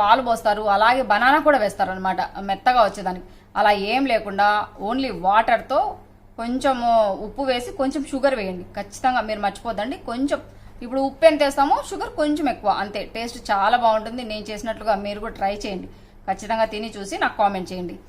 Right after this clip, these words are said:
అదండి నా బ్రేక్ఫాస్ట్ రొటీన్ అనమాట. అలాగే రేపు శ్రీరామనవమి పండగ కదండి, ముందుగానే మీకు చెప్తున్నాను, శ్రీరామనవమి శుభాకాంక్షలు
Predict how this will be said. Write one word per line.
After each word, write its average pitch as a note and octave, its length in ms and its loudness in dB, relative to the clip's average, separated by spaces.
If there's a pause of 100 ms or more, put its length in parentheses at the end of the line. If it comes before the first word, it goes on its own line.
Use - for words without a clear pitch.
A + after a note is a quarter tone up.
(280)
అదండి C#4+ 300 8 (220)
నా A3+ 60 4 (100)
బ్రేక్ఫాస్ట్ A#3 460 0
రొటీన్ A3 260 -6
అనమాట. F#3+ 240 -4 (240)
అలాగే B3 380 -6 (320)
రేపు B3+ 260 -6
శ్రీరామనవమి B3+ 720 0
పండగ A3+ 260 4
కదండి, A3 280 2 (440)
ముందుగానే A3 380 -2
మీకు A3+ 160 -10
చెప్తున్నాను, A3 400 -2 (160)
శ్రీరామనవమి A3+ 840 2
శుభాకాంక్షలు G#3 540 0